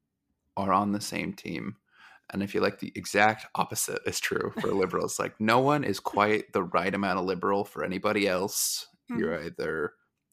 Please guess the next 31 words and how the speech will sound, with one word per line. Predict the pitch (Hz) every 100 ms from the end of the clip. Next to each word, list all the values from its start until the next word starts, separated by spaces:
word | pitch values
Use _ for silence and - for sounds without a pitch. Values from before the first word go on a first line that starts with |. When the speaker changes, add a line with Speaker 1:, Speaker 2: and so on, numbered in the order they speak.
| _ -
Speaker 1:
a | -
crazy | - - 92 95 107 -
leftist | 101 98 90 - - 95 -
with | - -
ideas | 90 95 104
that'll | 101 104
never | 104 107
work, | 87 69 - -
or | 80
you're | 76 73
a | 50 - _ _ _ -
neoliberal | 92 104 110 110 110 101 110
fascist, | 110 80 82 - 98 95 - -
or | - 82 87 - - -
<laughs> | - -
you're | - -
Speaker 2:
<laughs> | 104
Speaker 1:
not, | 110 113 113 - _ _
you're | 104 107
not | 113
doing | 113 127 127
enough. | 87 90 -
You | 123
know | 123
what |
I | 117
mean? | 117 110
And | 113
so | - 123 107 101 - - - -
Speaker 2:
Your | 233 -
gasp, | 202 175 -